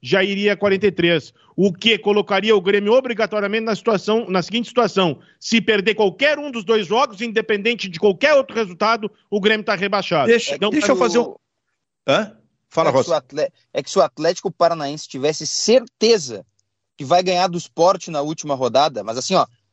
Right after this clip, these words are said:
Speaker 3: certeza absoluta, os dois empatariam hoje.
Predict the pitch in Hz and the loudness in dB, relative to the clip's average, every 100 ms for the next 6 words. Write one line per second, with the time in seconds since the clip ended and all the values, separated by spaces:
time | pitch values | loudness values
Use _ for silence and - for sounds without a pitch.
0 | _ - 196 180 - 220 202 214 - 226 | _ 0 0 0 2 2 4 0 2 0
1 | 214 - 240 208 208 254 - 131 - _ | 0 -4 -4 -4 -2 -4 -2 -4 -4 _
2 | _ 160 156 139 185 175 170 170 156 147 | _ -8 -2 2 2 2 0 0 -2 -4
3 | 123 101 - | -6 -10 -16